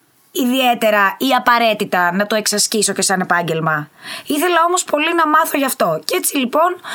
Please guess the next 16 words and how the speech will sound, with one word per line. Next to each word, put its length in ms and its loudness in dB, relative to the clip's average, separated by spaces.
και 140 -4
όταν 200 0
τελείωσα 360 0
το 80 -2
σχολείο, 480 0
η 360 -4
πρώτη 480 0
και 120 -4
η 100 0
μόνη 340 2
μου 100 0
επιλογή 720 -2
ήταν 360 0
αυτή 280 -2
η 60 0
σχολή. 1080 0